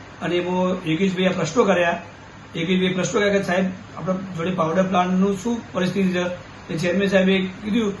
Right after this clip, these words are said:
કે, "આપણા જોડે પાવડર પ્લાન્ટ સ્ટોકમાં ચૌદ હજાર મેટ્રિક ટન પડ્યો છે, તો એનો સ્ટોક બોલ્યા." અને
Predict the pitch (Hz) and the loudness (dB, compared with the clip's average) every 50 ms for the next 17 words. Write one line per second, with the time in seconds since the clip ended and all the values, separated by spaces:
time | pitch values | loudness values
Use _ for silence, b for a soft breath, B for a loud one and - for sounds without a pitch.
0 | - - - - - - - 170 170 185 190 190 190 190 196 196 175 170 175 190 | -10 -16 -16 -16 -10 -4 -2 0 2 2 4 4 4 4 4 2 2 2 2 2
1 | 196 185 190 185 190 196 185 - - - - - - - 180 175 180 196 196 190 | 2 4 4 2 2 2 0 -2 -6 -10 -14 -12 -6 -4 -2 -2 0 0 0 2
2 | 190 185 185 190 190 185 190 190 185 165 147 175 175 196 196 190 190 254 240 226 | 2 2 2 2 4 4 4 4 2 2 0 -2 -2 0 0 2 4 6 6 4
3 | 202 165 160 147 - - - - - - - - - - - 202 202 190 196 196 | 4 2 -2 -4 -6 -8 -12 -16 -18 -20 -20 -20 -20 -18 -10 -4 0 2 4 4
4 | 196 196 196 196 - - - - - - - - 214 208 208 190 190 208 233 226 | 6 4 4 2 -2 -6 -14 -18 -20 -18 -10 -6 -4 -2 -2 -2 0 0 0 2
5 | 226 208 196 185 185 190 190 185 - - - - - - - - - - 175 175 | 4 4 4 6 4 4 2 0 -8 -14 -18 -18 -20 -20 -20 -12 -8 -4 -2 0
6 | 196 185 | 0 0